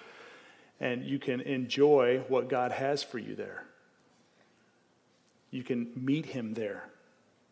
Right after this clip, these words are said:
Fathers, demonstrate faith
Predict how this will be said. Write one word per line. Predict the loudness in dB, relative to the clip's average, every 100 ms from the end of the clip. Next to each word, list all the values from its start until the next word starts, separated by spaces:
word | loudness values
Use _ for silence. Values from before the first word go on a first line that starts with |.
| _ _ _ _ _ _ _ _ _ _ _ _ _ _ -20 _ _ _ _ _ _ -20 -20 _ _
Fathers, | 0 2 2 2 -2 -4 -10 -16 -20 -20 _ _ _ _ _ _ _ _ _ _ _ _ -20 _ _ _ -4
demonstrate | 0 0 2 2 2
faith | 0 -2 -2 -4 -12